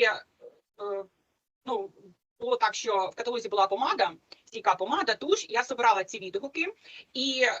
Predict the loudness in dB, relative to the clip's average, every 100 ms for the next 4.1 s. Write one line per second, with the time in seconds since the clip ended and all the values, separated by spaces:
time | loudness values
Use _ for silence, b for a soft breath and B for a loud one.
0 | 0 2 4 0 -6 -6 -6 -2 -4 -4
1 | -6 -6 -8 -8 -2 0 0 -2 -2 -2
2 | -6 -8 -6 -2 -2 -2 -4 -2 -4 -4
3 | -6 -4 -4 -2 -4 -2 0 -2 0 2
4 | 2